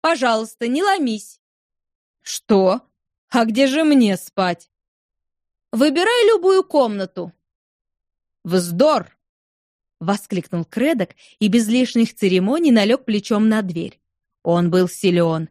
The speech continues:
Один толчок — и старые петли с жалобным скрипом разломились. Смеющийся Эдвард вошел в спальню.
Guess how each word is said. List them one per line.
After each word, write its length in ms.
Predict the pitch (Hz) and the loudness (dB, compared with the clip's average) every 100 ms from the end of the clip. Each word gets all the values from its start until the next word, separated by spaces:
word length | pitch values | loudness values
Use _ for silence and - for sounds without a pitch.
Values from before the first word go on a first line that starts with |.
| _ _ _ _ _ 202 | _ _ _ _ _ -4
Один 460 | 214 185 254 202 | -2 0 0 0
толчок — 720 | - 170 165 _ - 311 - _ _ _ - | -2 -8 -8 _ -2 -2 -4 _ _ _ -4
и 80 | 233 | -4
старые 440 | - 240 208 185 | -2 -2 -2 -4
петли 480 | - 247 311 269 269 | -4 -2 -2 -2 -4
с 120 | 220 | -4
жалобным 580 | 175 202 247 226 196 208 | -6 -4 -2 -2 -2 -2
скрипом 500 | - - 220 214 208 | -4 -2 -2 0 -2
разломились. 800 | 196 185 196 190 180 165 - - _ _ _ _ | -2 -2 0 0 0 -2 -8 -16 _ _ _ _
Смеющийся 840 | - 254 285 359 - 269 262 254 - | 2 4 4 2 0 -2 0 -2 -2
Эдвард 460 | 320 349 208 165 175 | -4 -4 -4 -6 -4
вошел 380 | 185 185 285 277 | -4 -2 -4 -4
в 80 | - | -8
спальню. 580 | - 240 190 165 170 | -10 -4 -4 -4 -10